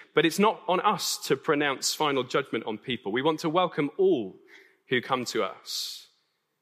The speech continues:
and proclaim to them the news of Jesus and his call to repent.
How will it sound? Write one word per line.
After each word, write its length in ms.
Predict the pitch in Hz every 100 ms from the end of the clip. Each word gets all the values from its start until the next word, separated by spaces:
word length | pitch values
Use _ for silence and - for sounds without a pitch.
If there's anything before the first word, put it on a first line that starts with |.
| _ _
and 180 | 113 117
proclaim 460 | 127 123 - 160 156
to 140 | -
them 220 | 120 104
the 100 | 104
news 280 | 117 120 110
of 80 | 101
Jesus 600 | 117 110 104 - - - - _ _
and 140 | 113 113
his 140 | 110
call 440 | - - 123 110
to 160 | 101 113
repent. 680 | 104 - 104 98 _ -